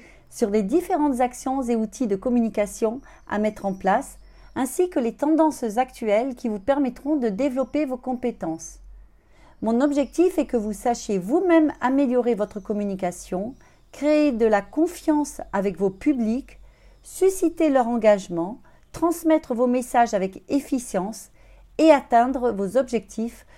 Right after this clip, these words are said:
de façon juste et efficace. Ensemble, intensifions votre lumière pour votre meilleure réussite.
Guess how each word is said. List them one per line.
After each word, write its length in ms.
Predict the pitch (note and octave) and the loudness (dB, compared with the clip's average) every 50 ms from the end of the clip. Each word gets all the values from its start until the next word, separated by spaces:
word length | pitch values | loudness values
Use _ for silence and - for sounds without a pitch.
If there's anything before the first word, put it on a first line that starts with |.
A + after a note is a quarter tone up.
| - - - - | -20 -16 -4 0
de 80 | A3 | 0
façon 500 | A#3 - B3+ A#3+ A#3+ - - G3 F#3+ F#3+ - - | 2 2 2 0 0 -2 -6 -6 -6 -8 -8 -10
juste 540 | G3 F3 F#3+ B3 D4 E4 E4 - - - _ _ _ _ - | -8 -2 0 2 2 2 0 -2 -14 -20 _ _ _ _ -2
et 340 | C4 D4+ - - - - F#3+ | 0 0 0 -2 -2 -2 -2
efficace. 720 | - - D4+ C4 - - F#3 D#3 D#3+ D#3 - - - - _ _ _ _ _ _ _ - - _ _ _ _ _ _ _ _ _ _ _ _ _ _ _ _ - - - - - - - - - _ _ _ _ _ _ _ - - _ _ _ - - - - - _ _ _ - - - - | -2 0 -2 -4 -2 -2 -4 -4 -4 -6 -12 -20 -20 -20 _ _ _ _ _ _ _ -20 -20 _ _ _ _ _ _ _ _ _ _ _ _ _ _ _ _ -20 -20 -20 -20 -20 -20 -20 -20 -20 _ _ _ _ _ _ _ -20 -20 _ _ _ -20 -20 -20 -20 -20 _ _ _ -20 -8 -2 0
Ensemble, 680 | B3 B3+ B3 - - C#4 C#4+ D#4+ F#4 G4+ F4+ D#4 - - - - | 0 0 0 2 4 6 6 6 4 2 0 -4 -4 -6 -10 -2
intensifions 720 | - C#4+ E4+ E4 F4 F4 F4+ E4 - D#4+ D4 - D#4+ D4 C4 | 2 2 2 4 4 2 0 2 2 0 0 2 0 0 0
votre 300 | A3 A3 A3 - - G#3+ | 0 -2 -4 -4 -4 -2
lumière 480 | G#3+ A#3 C#4+ D4 C4+ A#3+ A3+ A#3 C4 - - _ - | 0 2 2 2 4 4 2 2 0 -2 -10 _ -6
pour 140 | - A3+ G3+ | -6 -4 -2
votre 320 | F3+ F#3+ F#3+ F#3+ - F3+ | -2 -4 -4 -4 -4 -6
meilleure 460 | E3 F3+ A#3 C#4+ D#4 D#4+ D#4+ E4 E4 | -4 0 2 4 6 8 8 6 6
réussite. 760 | E4 - D4 C#4+ C4+ B3 A#3+ - - - E3 - - - - | 4 0 -2 0 0 -2 -4 -8 -12 -14 -14 -14 -16 -20 -20